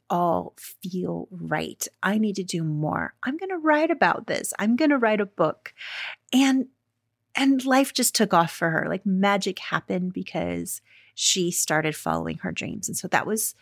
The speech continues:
I couldn't have, I couldn't have asked for a better hundredth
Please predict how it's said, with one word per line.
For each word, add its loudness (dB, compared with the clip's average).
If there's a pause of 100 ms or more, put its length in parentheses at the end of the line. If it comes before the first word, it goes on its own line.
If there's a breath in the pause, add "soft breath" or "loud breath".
(800 soft breath)
I 6
couldn't 0
have, -4 (120)
I 2
couldn't 4
have 0
asked 2
for -2
a -2
better 2
hundredth -2